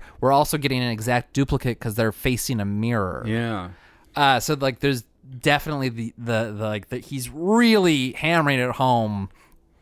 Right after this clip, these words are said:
Speaker 1: these themes of, like, duality and repetition.
Speaker 2: Yeah. There's also a lot of shots of the back of people's heads,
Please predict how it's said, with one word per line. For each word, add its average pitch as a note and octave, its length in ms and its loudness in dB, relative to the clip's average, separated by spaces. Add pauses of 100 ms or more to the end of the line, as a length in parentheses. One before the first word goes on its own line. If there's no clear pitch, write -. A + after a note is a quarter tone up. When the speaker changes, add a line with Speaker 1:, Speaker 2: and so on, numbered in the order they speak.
(220)
Speaker 1:
these B2+ 260 0
themes B2+ 240 0
of, G#2 60 -4
like, G#2 240 -6
duality G#2+ 600 -2
and F#2+ 120 -6
repetition. G2+ 760 -4 (480)
Speaker 2:
Yeah. G#2 480 -2 (320)
There's F#3 180 0
also A#3 500 4
a E3+ 80 0
lot F3 440 4
of D3 200 0
shots - 600 -4
of A2+ 320 -4
the A2 100 -4
back G#2 400 -6
of - 160 -14
people's C#3+ 440 -8
heads, D#3+ 580 -8